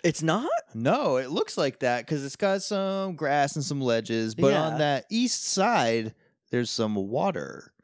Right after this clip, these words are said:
Speaker 1: Oh.
Speaker 2: um, that we cannot surf on now.
Speaker 1: No.
Speaker 2: But you can cross that, and it's actually a, a pretty sizable route across that thing.
Speaker 1: Okay.
Speaker 2: Um,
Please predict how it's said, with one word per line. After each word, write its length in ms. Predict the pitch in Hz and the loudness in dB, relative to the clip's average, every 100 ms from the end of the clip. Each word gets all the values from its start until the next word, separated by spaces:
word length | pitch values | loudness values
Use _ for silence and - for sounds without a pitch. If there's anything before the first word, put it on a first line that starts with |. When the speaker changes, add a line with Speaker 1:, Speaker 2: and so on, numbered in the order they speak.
| - 160 139 _ - | -20 -20 -20 _ -4
Speaker 1:
Oh. 1300 | 147 165 185 196 202 208 202 202 196 190 214 208 208 156 139 131 | -2 0 0 0 0 0 -2 -2 0 2 2 2 2 0 -2 -2
Speaker 2:
um, 40 | 113 | 0
that 160 | 120 131 | 2 2
we 120 | 151 | 0
cannot 520 | 151 139 123 113 92 | 0 2 2 2 -2
surf 320 | - 156 139 | 0 2 2
on 300 | 127 110 104 | 0 2 0
now. 140 | 101 98 | 0 -2
Speaker 1:
No. 560 | 135 139 135 117 95 - | 0 0 0 -2 -4 -4
Speaker 2:
But 120 | 127 | 0
you 100 | 123 | 0
can 180 | 120 117 | 0 -6
cross 460 | - 180 180 180 - | -2 2 2 2 -2
that, 480 | 131 202 208 131 110 | 0 2 4 2 0
and 160 | 139 | 0
it's 140 | 139 - | 0 0
actually 460 | 294 - 359 247 | -2 -2 0 2
a, 120 | 180 156 _ _ _ | 2 0 _ _ _
a 200 | 139 127 120 - _ _ _ | 0 0 -4 -18 _ _ _
pretty 200 | - 453 370 | 0 2 2
sizable 680 | - 240 277 180 165 147 135 | 2 2 2 2 2 2 2
route 300 | 165 185 123 | 2 2 0
across 420 | - 160 143 - | 0 0 0 0
that 260 | 135 123 | 0 0
thing. 300 | - 107 - - - | -2 -4 -4 -10 -4
Speaker 1:
Okay. 540 | 262 185 120 104 165 - | 0 2 2 2 -2 -4
Speaker 2:
Um, 440 | 117 117 117 113 | -4 -2 -2 -6